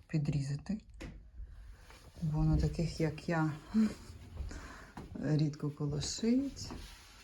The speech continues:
І так, попереду наче нічого. Але зараз я вам покажу, що там позаду. <laughs> Це треба вшивати.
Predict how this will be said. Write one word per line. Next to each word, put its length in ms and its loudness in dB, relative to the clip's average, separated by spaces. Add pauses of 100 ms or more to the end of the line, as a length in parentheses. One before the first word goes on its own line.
(600)
І 100 2
так, 300 4
попереду 440 6
наче 320 6
нічого. 560 2
Але 200 0
зараз 360 -2
я 60 0
вам 140 2
покажу, 400 -4
що 240 -4
там 180 2
позаду. 520 -8 (2500)
<laughs> 80 2 (1900)
Це 180 -4
треба 320 0
вшивати. 760 2